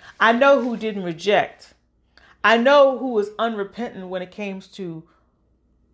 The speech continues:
loving me, wanting to bow down to me, wanting to pray to me, wanting to tell people about me." Now, here's what happens in verse sixteen. "Then one who hears,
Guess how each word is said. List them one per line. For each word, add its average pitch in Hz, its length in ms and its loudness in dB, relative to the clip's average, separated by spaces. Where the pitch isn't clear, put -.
loving 185 340 2
me, 156 380 -4
wanting 185 240 0
to 170 80 -2
bow 170 300 4
down 156 340 -2
to 156 120 -16
me, 156 320 -8
wanting 180 220 -4
to 165 60 -4
pray 175 320 -4
to 160 80 -6
me, 156 320 -8
wanting 196 280 -2
to 175 60 -8
tell 185 200 2
people 180 260 -4
about 151 300 0
me." 151 340 -6
Now, 208 180 4
here's 285 320 0
what 233 120 2
happens 185 680 0
in 175 120 -8
verse 170 460 -6
sixteen. 170 640 -12
"Then 208 240 2
one 311 280 4
who 269 200 -6
hears, 160 840 -6